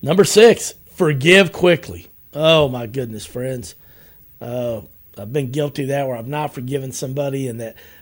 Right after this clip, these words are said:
bitterness root gets, starts to take up home in my heart, my mind. And, uh, uh,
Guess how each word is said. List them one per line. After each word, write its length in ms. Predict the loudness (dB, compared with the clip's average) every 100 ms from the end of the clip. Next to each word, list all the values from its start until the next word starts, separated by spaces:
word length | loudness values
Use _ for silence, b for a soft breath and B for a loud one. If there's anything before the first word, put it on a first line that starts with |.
| B -14 -12 -2
bitterness 520 | 2 4 2 -2 -4
root 440 | -6 -2 -2 -4 -6
gets, 340 | -8 -6 -12 -14 _ _ _
starts 440 | -14 -6 -6 -6 -10
to 200 | -12 -14 B B B
take 200 | -6 -4
up 160 | -4 -6
home 300 | -4 -4 -4
in 80 | -6
my 120 | -10
heart, 460 | -6 -2 -2 -4
my 140 | -12 -10
mind. 540 | -8 -6 -4 -6 -6
And, 200 | -10 -10
uh, 160 | -10 -12 B B B B B
uh, 240 | -18 -16